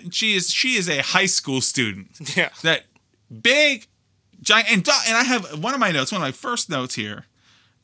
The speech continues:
Speaker 1: uh, is Dolph Lundgren, Lundgren, Lundgren, Luden's cough drops. <laughs> Dolph has muscles in places that I don't have places.
Speaker 2: <laughs> He's a big motherfucker.
Speaker 1: He is a big Ivan Draco looking motherfucker.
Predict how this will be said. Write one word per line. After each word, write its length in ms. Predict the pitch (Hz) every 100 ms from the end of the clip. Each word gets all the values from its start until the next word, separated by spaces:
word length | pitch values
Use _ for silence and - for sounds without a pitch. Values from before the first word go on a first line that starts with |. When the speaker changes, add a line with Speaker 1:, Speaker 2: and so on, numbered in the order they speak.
| -
Speaker 1:
uh, 520 | 143 131 120 117 117 -
is 420 | 143 139 123 113 - _ _ _ 120
Dolph 240 | 240 262
Lundgren, 420 | 226 123 104 110 - _ _ _
Lundgren, 400 | 131 131 110 117 - _ _ _ _ -
Lundgren, 720 | 104 127 143 120 110 113 160 175 _ _ -
Luden's 480 | 107 131 123 123
cough 260 | - 113 101
drops. 420 | - 127 175 - - _ _ -
<laughs> 540 | - 339 _ _ _ -
Dolph 300 | 240 302 -
has 240 | 185 135
muscles 480 | 214 170 180 185 147
in 120 | 127
places 500 | - 127 127 131 120
that 180 | 123 123
I 140 | 113
don't 260 | 117 113 110
have 220 | 104 95
places. 360 | - - - - - - 269 807 480
Speaker 2:
<laughs> 400 | - - 294 -
He's 180 | 330 277
a 40 |
big 240 | 156 160 147
motherfucker. 420 | 131 117 147 135 -
Speaker 1:
He 140 | -
is 100 | 220
a 140 | 160 131
big 360 | 113 143 151 -
Ivan 300 | 113 127 131
Draco 400 | 113 107 107 101
looking 220 | 101 101 95
motherfucker. 580 | 90 92 - - -